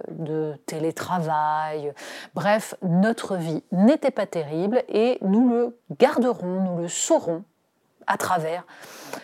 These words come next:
ce dictionnaire. Mais il n'y a pas que ça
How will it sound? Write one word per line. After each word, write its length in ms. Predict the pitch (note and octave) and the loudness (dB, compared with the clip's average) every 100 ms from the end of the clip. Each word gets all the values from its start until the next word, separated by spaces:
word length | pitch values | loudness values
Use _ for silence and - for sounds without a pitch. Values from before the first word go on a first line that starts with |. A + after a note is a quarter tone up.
| - | -12
ce 180 | - - | -6 0
dictionnaire. 640 | F#3 E3 - D#3 C3+ - - _ _ _ _ _ - - - | 0 0 -6 -8 -12 -14 -20 _ _ _ _ _ -20 -4 2
Mais 80 | |
il 60 | A#3 | 4
n'y 80 | C4 | 4
a 40 | |
pas 80 | D4+ | 0
que 140 | D4+ | -6
ça 260 | F3+ - | -8 -8